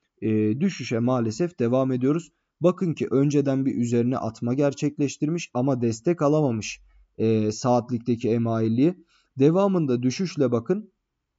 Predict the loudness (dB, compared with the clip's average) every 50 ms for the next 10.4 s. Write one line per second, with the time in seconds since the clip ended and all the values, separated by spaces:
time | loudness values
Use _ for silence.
0 | _ _ _ _ _ _ -4 -2 0 0 0 0 0 0 2 2 2 2 2 2
1 | 0 0 0 0 -2 0 -2 0 2 2 2 2 0 0 -2 -2 -2 0 0 0
2 | 0 0 0 0 0 -2 -2 -2 0 0 0 0 0 -4 -6 -6 -6 -8 -10 -10
3 | -12 -16 _ _ _ _ _ _ 0 0 2 2 2 2 2 2 2 0 0 -2
4 | -6 _ _ _ _ -4 -2 0 2 2 0 -2 -2 -2 -2 -2 -2 -2 -2 -2
5 | 0 0 2 2 0 0 0 -2 -2 0 0 2 2 0 -2 -2 -4 -4 -2 -2
6 | -2 -4 -6 -8 _ _ _ _ _ _ 0 2 4 2 4 2 2 2 2 0
7 | -2 -6 -10 -14 -16 _ _ _ -8 -2 2 4 6 6 6 6 4 4 2 0
8 | 0 -2 -4 -6 _ _ _ -4 -4 -4 -4 -2 -2 0 0 2 2 2 0 0
9 | -2 -2 0 2 2 2 2 0 -2 -4 -4 -4 -4 -2 -2 -2 -4 -4 -2 -2
10 | -4 -4 -4 -6 -12 -16 -18 -18